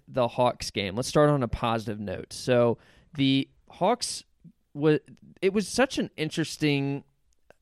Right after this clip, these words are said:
experience because to me, there's, I find so much joy in hating Trae Young, and we only get a couple opportunities to play the Hawks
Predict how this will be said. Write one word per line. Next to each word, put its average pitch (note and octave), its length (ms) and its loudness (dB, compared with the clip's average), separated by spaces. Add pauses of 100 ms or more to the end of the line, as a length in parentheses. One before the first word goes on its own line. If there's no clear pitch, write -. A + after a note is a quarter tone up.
experience D#3 680 0
because C#3 720 0 (460)
to D3+ 100 -2
me, D3+ 680 2 (540)
there's, D3 380 0 (340)
I E3+ 220 2
find C#3+ 340 0
so D3 260 0
much C#3+ 340 -2
joy C3 680 0
in A#2+ 140 -6
hating B2 480 -2
Trae B2+ 320 -2
Young, A#2+ 420 -4 (480)
and C3 440 2
we C3 180 -2
only E3+ 280 0
get C#3+ 280 2
a A#2+ 80 -4
couple D3 380 -2
opportunities B2+ 760 -4
to - 80 -18
play A#2+ 240 -6
the A2+ 80 -4
Hawks - 540 -2